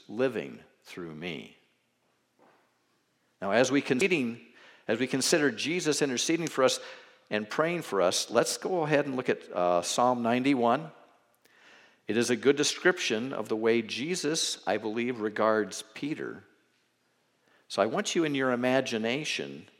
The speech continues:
to see if you can hear Jesus say these things to Peter. It says, "Because he holds fast to me in love, I will deliver him. I will protect him because he knows my name.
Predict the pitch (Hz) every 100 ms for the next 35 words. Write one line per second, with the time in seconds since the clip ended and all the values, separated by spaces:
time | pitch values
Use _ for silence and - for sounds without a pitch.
0 | _ _ _ _ _ _ _ _ - -
1 | - 143 139 151 143 123 139 131 113 123
2 | 131 117 113 - 127 120 117 113 - -
3 | 120 120 113 - - - 127 113 - -
4 | _ _ _ _ _ _ _ _ _ _
5 | _ _ _ _ - _ _ _ _ 95
6 | - 113 101 110 107 139 131 - 123 123
7 | 120 - 135 131 147 - - 95 85 82
8 | 87 95 _ _ _ 95 95 113 120 92
9 | 85 - - _ _ _ _ _ - 87
10 | 82 95 98 110 113 92 65 67 64 _
11 | _ _ _ _ _ _ _ _ _ _
12 | _ 113 151 160 170 - 165 - 196 208
13 | - 123 101 107 - 117 113 - 117 117
14 | 113 113 98 98 95 110 117 76